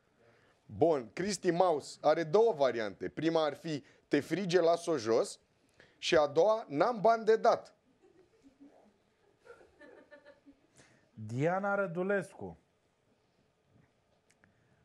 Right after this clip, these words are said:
Speaker 2: Bună ziua, a sunat la serviciu clienți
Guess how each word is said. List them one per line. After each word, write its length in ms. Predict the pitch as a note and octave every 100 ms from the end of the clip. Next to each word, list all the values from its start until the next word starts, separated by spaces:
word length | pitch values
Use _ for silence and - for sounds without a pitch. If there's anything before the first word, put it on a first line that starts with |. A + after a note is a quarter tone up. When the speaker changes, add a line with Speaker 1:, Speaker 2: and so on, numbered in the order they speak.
| _
Speaker 2:
Bună 340 | A#2 D3 G3 G3+
ziua, 460 | E3+ F3 A#2+ G#2 -
a 140 | A#2
sunat 360 | - A#2+ C3+ F3+
la 140 | F3
serviciu 580 | - B2+ A#2+ D#3+ - D3
clienți 640 | - A2+ B2 D#3+ F3+ -